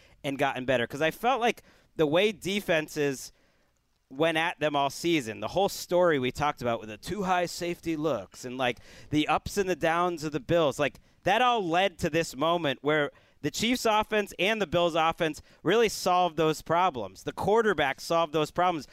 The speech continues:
on a Aaron Rodgers or Tom Brady type of level where it was like, "You can play us any type of way. Maybe you'll slow the game down, but you're not gonna stop us," 'cause they weren't really getting stopped in the f-, first half or the second half. The only times they got stopped is when they, like, ran the ball a couple times in short yardage.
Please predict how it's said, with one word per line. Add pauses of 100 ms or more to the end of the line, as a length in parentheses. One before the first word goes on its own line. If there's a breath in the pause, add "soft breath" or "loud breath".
(280 loud breath)
on
a (1080 soft breath)
Aaron
Rodgers
or
Tom
Brady
type
of
level
where
it
was
like,
"You
can
play
us
any (100)
type
of
way.
Maybe
you'll
slow
the
game
down,
but
you're
not
gonna
stop
us,"
'cause
they
weren't
really
getting
stopped
in
the
f-, (200)
first
half
or
the
second
half.
The
only
times
they
got
stopped
is
when
they,
like,
ran
the
ball
a
couple
times
in
short
yardage.